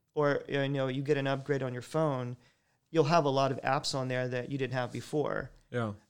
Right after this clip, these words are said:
Speaker 1: And so you're curious about it, so you play with them. "What does this do? What does this do? I don't like
Speaker 2: Mm.
Speaker 1: that one. I like this one. This one's cool."
Speaker 2: Mm-hmm.
Speaker 1: Some you delete, like, "I don't really wanna tap into that much anymore." And some of them are like, "Oh, this is cool." So it's kinda like how it is.
Speaker 2: Yeah.
Speaker 1: You know, it just kind of grows. And,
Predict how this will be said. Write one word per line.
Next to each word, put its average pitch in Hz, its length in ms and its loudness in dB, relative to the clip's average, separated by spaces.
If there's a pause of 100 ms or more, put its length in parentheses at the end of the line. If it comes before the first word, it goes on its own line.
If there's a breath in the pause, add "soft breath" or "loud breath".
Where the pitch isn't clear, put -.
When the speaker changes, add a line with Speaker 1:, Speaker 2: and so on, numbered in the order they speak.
Speaker 1:
And 156 120 2
so 156 380 8
you're 156 160 2
curious 233 420 4
about 127 320 0
it, - 80 -2
so 143 140 -2
you 143 80 -2
play 175 220 0
with 151 180 2
them. 123 240 -2
"What 151 60 0
does 143 120 -2
this 147 200 -2
do? 147 260 2
What 143 100 0
does 131 140 -2
this 131 160 -6
do? 135 280 -2
I 123 60 -2
don't - 140 -8
like 127 160 -4
Speaker 2:
Mm. - 40 -20
Speaker 1:
that 135 160 -4
one. 117 120 -8
I 120 60 -6
like 139 220 -4
this 147 220 -2
one. 123 100 -8
This 139 180 -4
one's 131 120 -8
cool." 123 380 -8 (120 loud breath)
Speaker 2:
Mm-hmm. 123 300 0
Speaker 1:
Some 165 320 0
you 180 80 0
delete, 151 400 4
like, 131 160 -4
"I 127 80 2
don't 139 100 0
really 139 160 0
wanna 127 240 -4 (400)
tap 127 220 -2
into 131 180 -2
that 139 220 0
much 120 260 -4
anymore." 123 320 -6
And 127 140 -4
some 147 220 0
of 135 160 -2
them 139 100 -2
are 131 60 -4
like, 127 180 -4
"Oh, 147 80 0
this 156 200 -4
is 285 100 -6
cool." 123 380 -6 (320 soft breath)
So - 80 -4
it's 165 100 0
kinda 226 140 4
like 208 120 4
how 160 180 8
it 143 100 4
is. 123 380 2
Speaker 2:
Yeah. 139 180 6
Speaker 1:
You 117 60 6
know, 131 100 2
it 127 80 -6
just 135 180 -6
kind 139 160 -2
of 117 80 -10
grows. 127 420 0
And, 123 160 -8